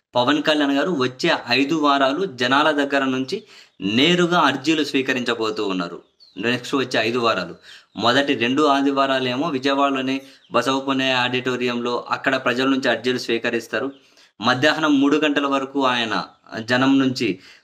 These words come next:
అందుబాటులో ఉండి అర్జీలు స్వీకరిస్తే వాళ్ళ పార్టీ వాళ్ళు ఆ జనానికి రసీదు గిదా ఇస్తారు. ఈ అర్జీలు స్వీకరించిన తర్వాత సమస్యల మీద ఇది అధికారుల దృష్టికి తీసుకెళ్ళి వాళ్ళ సమస్యలు పరిష్కరించే ప్రయత్నం చేస్తారు.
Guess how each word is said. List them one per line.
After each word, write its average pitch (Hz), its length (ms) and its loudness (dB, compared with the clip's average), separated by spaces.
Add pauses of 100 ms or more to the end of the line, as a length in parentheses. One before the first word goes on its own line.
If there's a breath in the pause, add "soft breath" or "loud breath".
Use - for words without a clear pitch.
అందుబాటులో 147 540 4
ఉండి 139 200 4
అర్జీలు 135 340 0
స్వీకరిస్తే 131 520 -4
వాళ్ళ 147 220 0
పార్టీ 127 420 0
వాళ్ళు 131 400 -2 (340 loud breath)
ఆ 117 100 2
జనానికి 127 720 0 (140)
రసీదు 151 360 0
గిదా 131 240 2
ఇస్తారు. 98 440 -6 (560 soft breath)
ఈ 131 100 2
అర్జీలు 127 400 2
స్వీకరించిన 147 560 0
తర్వాత 135 220 -2
సమస్యల 127 380 -4
మీద 131 180 -6
ఇది 165 260 -2
అధికారుల 156 480 2
దృష్టికి 143 380 -4
తీసుకెళ్ళి 135 540 -4 (420 loud breath)
వాళ్ళ 143 200 4
సమస్యలు 147 420 0
పరిష్కరించే 135 580 -2
ప్రయత్నం 120 500 -4
చేస్తారు. 117 360 -4